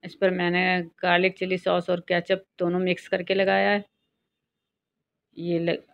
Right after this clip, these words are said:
अगर आप चाहें तो सिर्फ केचप भी लगा सकते हैं और चाहें तो सिर्फ गार्लिक चिली सॉस भी लगा सकते हैं, लेकिन मैंने दोनों मिक्स कर दिया। जैसे आपको जायका पसंद हो आप उसी तरह से लगा सकती हैं।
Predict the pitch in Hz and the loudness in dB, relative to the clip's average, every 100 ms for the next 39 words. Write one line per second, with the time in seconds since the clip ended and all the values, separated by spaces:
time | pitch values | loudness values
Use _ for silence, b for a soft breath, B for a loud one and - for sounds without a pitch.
0 | _ 190 175 175 170 - 175 175 180 190 | _ -4 0 2 2 2 0 0 -2 -2
1 | 185 - 170 175 180 190 185 165 165 - | -2 2 2 2 0 4 4 2 0 -8
2 | - 180 185 180 _ _ _ _ _ - | -6 -2 -2 -6 _ _ _ _ _ -10
3 | 165 156 170 170 175 - 180 170 165 165 | -8 -2 -2 -2 -4 -6 -6 0 0 0
4 | 170 180 175 175 170 - 175 165 160 165 | -4 -4 -4 -2 -2 -2 -4 -2 -4 -8
5 | 160 170 175 175 - 180 175 175 170 170 | -12 -6 -4 -6 -10 -8 -6 -4 -6 -6
6 | 170 175 170 - 170 170 180 175 165 185 | -6 -6 -6 -6 -2 2 2 2 -2 0
7 | 175 170 180 170 165 170 170 175 170 170 | -2 -2 -4 -2 -2 -4 -8 -8 -6 -6
8 | 165 170 175 170 165 170 170 160 160 156 | -8 -10 -10 -8 -8 -6 -6 -6 -8 -12
9 | - 175 180 | -10 -8 -8